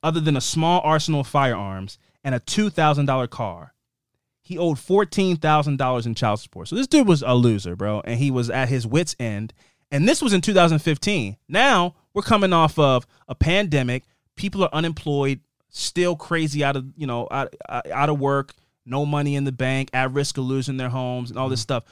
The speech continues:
Speaker 1: So if you're saying that all of that, that, that, you know, poverty and stress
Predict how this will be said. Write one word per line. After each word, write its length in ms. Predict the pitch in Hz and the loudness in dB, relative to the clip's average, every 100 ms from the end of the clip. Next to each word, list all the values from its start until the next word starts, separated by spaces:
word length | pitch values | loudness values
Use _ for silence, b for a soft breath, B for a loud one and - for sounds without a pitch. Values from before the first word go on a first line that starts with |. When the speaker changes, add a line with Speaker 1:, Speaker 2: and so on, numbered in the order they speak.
| _ - | _ -4
Speaker 1:
So 100 | 151 | -2
if 60 | |
you're 100 | 240 | 0
saying 280 | 254 254 220 | 2 2 2
that 160 | 156 - | 0 2
all 260 | 151 180 175 | 6 6 6
of 140 | 151 143 | 0 -4
that, 220 | 139 - | -4 -4
that, 260 | 123 - | -6 -6
that, 220 | 120 107 - | -8 -8 -6
you 80 | 131 | -6
know, 140 | 95 | -6
poverty 800 | - - 151 160 139 120 101 85 | -8 2 6 6 4 0 -4 -6
and 260 | 95 107 98 | -8 -8 -6
stress 540 | - - 143 147 113 | -6 -2 0 2 0